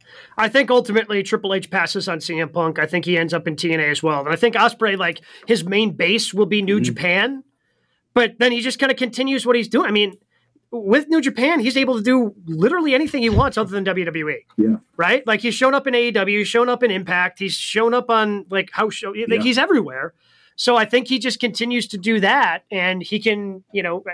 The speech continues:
Speaker 1: I, I know he's a little more open to living in the States now, but it gives him that freedom, I think, that maybe he's searching for.
Speaker 2: Yeah.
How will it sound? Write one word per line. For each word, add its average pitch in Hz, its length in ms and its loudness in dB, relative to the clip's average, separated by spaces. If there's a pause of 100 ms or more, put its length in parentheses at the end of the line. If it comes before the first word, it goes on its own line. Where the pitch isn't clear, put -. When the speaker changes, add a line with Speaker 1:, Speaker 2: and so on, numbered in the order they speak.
(200)
Speaker 1:
I, 202 60 2
I 196 40 0
know 202 120 4
he's 196 240 0
a 180 40 -6
little 196 300 2
more 196 260 0
open 214 280 2
to 196 60 2
living 185 280 0
in 185 80 0
the 180 60 -6
States 156 380 -8
now, 143 320 -10
but - 120 -14 (540)
it 214 160 0
gives 220 220 2
him 208 120 0
that 202 180 -2
freedom, 180 480 -2
I 160 80 -2
think, 165 300 -6
that 175 200 -2
maybe 180 280 -2
he's 175 200 -4
searching 147 380 -6
for. - 80 -10
Speaker 2:
Yeah. 110 100 2